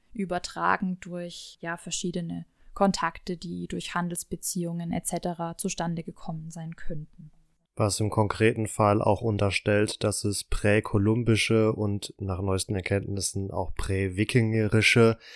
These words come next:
Speaker 2: Kontakte über die Ozeane hinweg gegeben haben muss. Dafür gibt es allerdings nicht so wirklich Belege, schlicht und ergreifend. Es gibt natürlich immer wieder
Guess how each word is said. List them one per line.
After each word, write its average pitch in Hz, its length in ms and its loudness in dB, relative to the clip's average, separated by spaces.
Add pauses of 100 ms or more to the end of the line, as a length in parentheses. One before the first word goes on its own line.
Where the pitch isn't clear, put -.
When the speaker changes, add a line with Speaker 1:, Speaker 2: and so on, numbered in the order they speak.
(140)
Speaker 2:
Kontakte 101 1080 -2
über 101 280 0
die 98 140 -4
Ozeane 101 600 2
hinweg 98 540 -2
gegeben 110 600 0
haben 98 320 0
muss. 113 460 2 (920)
Dafür 101 460 0
gibt - 260 -6
es 101 100 -2
allerdings 98 600 -4
nicht 101 200 -4
so 95 240 -4
wirklich 98 520 -4
Belege, 90 420 -4
schlicht 87 300 -8
und 87 100 -8
ergreifend. 90 480 -10
Es - 120 -10
gibt - 180 -6
natürlich 98 360 -6
immer 98 280 -4
wieder 90 300 -4